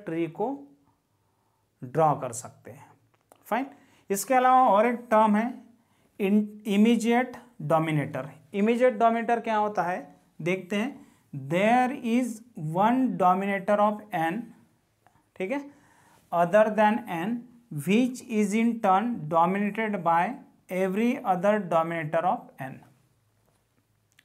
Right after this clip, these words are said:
ठीक है। For example, यहाँ पे देखो कि एक कोई नोड है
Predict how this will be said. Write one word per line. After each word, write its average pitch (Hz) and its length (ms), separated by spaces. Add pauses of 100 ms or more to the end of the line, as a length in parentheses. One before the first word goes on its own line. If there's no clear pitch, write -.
ठीक 202 140
है। 254 140 (840)
For 202 220
example, 240 400
यहाँ 202 140
पे 220 120
देखो 208 260
कि 254 120
एक 254 220 (260)
कोई 226 180
नोड 208 340
है 220 140